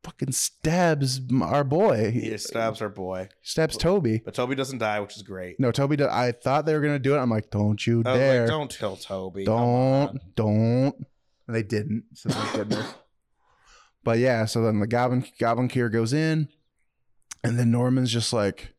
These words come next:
Speaker 1: "Oh no, what did I do?" So, and then that's kind of, like, it. And then basically, oh, and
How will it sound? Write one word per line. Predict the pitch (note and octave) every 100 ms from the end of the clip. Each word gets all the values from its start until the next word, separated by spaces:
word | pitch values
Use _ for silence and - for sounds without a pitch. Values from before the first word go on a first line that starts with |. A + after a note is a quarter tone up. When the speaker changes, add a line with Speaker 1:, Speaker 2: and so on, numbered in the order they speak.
| _ _ _ _
Speaker 1:
"Oh | A#2+ A2 G2
no, | G#2 G#2+ G#2+
what | G#2 A2+
did | G2+
I | G2
do?" | G#2+ G#2+ G#2 A2 - - _ _ _ _ _ _ _ -
So, | - A#2+ A2+ G#2 - _ _ _ _
and | - A#2+
then | A2+
that's | G#2+ A2
kind | - A#2+
of, | G#2+
like, | G2 F2
it. | C3+ B2+
And | G#2 A#2+
then | A#2 A2+ A2+
basically, | A#2+ B2 B2 -
oh, | - D3+ B2
and | D3+